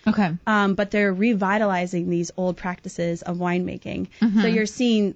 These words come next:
Speaker 2: you know, from the Compass Rosé at Schuchman, that's, like, the European style, then Shalaori trying to revitalize the qvevris and these old ancient ways of making wine.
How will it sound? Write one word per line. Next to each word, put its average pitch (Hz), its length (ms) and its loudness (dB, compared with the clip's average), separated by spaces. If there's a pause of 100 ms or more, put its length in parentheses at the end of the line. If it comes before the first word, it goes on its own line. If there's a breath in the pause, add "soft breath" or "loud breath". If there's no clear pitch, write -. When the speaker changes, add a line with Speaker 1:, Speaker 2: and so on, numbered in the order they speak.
Speaker 2:
you 190 100 0
know, 175 140 0
from 180 320 -2
the - 100 -12
Compass 190 300 -4
Rosé 190 400 0
at - 60 -8
Schuchman, 208 400 -4
that's, 170 200 -6
like, 165 240 -6
the 202 80 -8
European 185 760 -2 (200)
style, 170 540 -4 (280 loud breath)
then 190 220 2
Shalaori 185 540 0
trying 180 240 -4
to - 100 -10
revitalize 175 580 -2
the - 100 -10
qvevris 175 640 -2
and 170 100 -4
these 170 200 -6 (140)
old 185 360 0
ancient 185 360 -2
ways 175 260 -4
of 170 60 -4
making 180 340 -4
wine. 170 320 -4